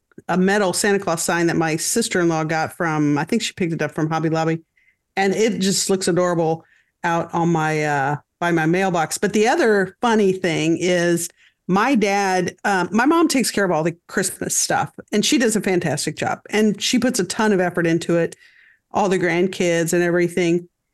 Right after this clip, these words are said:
And, uh, but my dad, quite a few years ago, he started, uh, handing out lottery tickets.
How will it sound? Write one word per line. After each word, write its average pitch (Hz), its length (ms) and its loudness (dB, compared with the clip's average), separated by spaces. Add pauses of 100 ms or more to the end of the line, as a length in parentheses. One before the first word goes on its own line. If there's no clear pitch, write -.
(360)
And, 202 340 2
uh, 180 180 2
but 185 160 0
my 185 180 2
dad, 196 540 2
quite 294 280 0
a 330 60 2
few 185 160 0
years 175 300 2
ago, 160 280 0
he 285 200 0
started, 180 760 0 (440)
uh, 170 420 0 (140)
handing 202 600 0
out 165 100 -2
lottery 196 360 0
tickets. - 480 -8